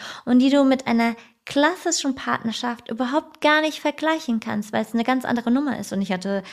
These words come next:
viele Partnerschaften davor, unterschiedlichste. Aber das ist so ein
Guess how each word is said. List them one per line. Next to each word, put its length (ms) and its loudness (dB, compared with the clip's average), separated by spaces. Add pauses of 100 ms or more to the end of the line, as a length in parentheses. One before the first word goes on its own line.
(140)
viele 280 0
Partnerschaften 640 -2
davor, 420 -2
unterschiedlichste. 1040 -4 (520)
Aber 140 2
das 160 0
ist 140 -4
so 120 2
ein 280 4